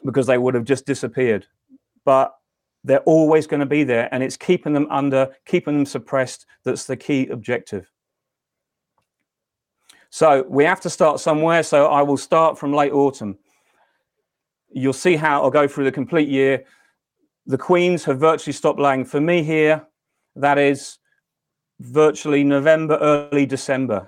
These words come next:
in most years. And we call this period when the colonies are probably at their most broodless. Okay, so that's a time when I, I go and check quite a few colonies, and I have a look around the apiaries and see when I think,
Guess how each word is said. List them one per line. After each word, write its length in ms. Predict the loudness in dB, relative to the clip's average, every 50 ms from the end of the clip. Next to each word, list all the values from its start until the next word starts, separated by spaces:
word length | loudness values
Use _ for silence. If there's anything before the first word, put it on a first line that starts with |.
| -10
in 180 | -6 -2 0 2
most 300 | 2 2 0 -2 -6 -8
years. 340 | -6 -4 -4 -4 -4 -6 -8
And 100 | -8 -8
we 100 | -8 -8
call 260 | -6 -4 -4 -2 0
this 160 | -2 -2 -4
period 400 | -4 -4 -2 -2 -2 -2 -4 -6 _ _ _ _ _
when 220 | _ -2 -2 0 0
the 80 | -2
colonies 520 | -4 -2 -2 0 0 0 -2 -2 -4 -4 -6 -6
are 120 | -6 -6 -6
probably 720 | -8 -8 0 0 2 2 2 -2 -4 -4 -4 -4 -6 -8 _ _ _ _
at 140 | -10 -4 -2
their 140 | -2 -2
most 580 | 0 -2 0 2 2 2 2 0 -2 -8 _ -20 _ -14
broodless. 600 | -8 -6 -6 -6 -6 -8 -10 -12 -12 -14 -20 -20 _ _ _ _ _ _ _ -14
Okay, 280 | -12 -6 -2 -2 -2 -2
so 220 | -2 -2 -2 0
that's 260 | 0 -2 -2 -4 -16 _ _ _ -20 -20 -20 _ _ _ _ -10
a 40 | -10
time 320 | -2 0 0 0 2 0
when 140 | 0 0 0
I, 240 | 0 0 0 -2 -4 _ _ _ _ _ _ _ _ _ _ -4
I 100 | -2 2
go 140 | 2 2
and 100 | 2 2
check 220 | 0 0 -2 -2 0
quite 180 | 0 0 0
a 60 | 0 -2
few 140 | -6 -8
colonies, 340 | -4 -2 -2 -2 0 -2 -4 -4
and 80 | -4
I 40 | -4
have 120 | -2 0
a 40 | 2
look 140 | 2 2 2
around 200 | 2 -2 -2 0
the 80 | 0 0
apiaries 440 | 0 -2 -4 -4 -6 -6 -4 -4
and 120 | -6 -8 -8
see 180 | -6 -4 -4
when 160 | -4 -4 -4 -6
I 60 | -6
think, 340 | -4 -4 -4 -4 -6 -8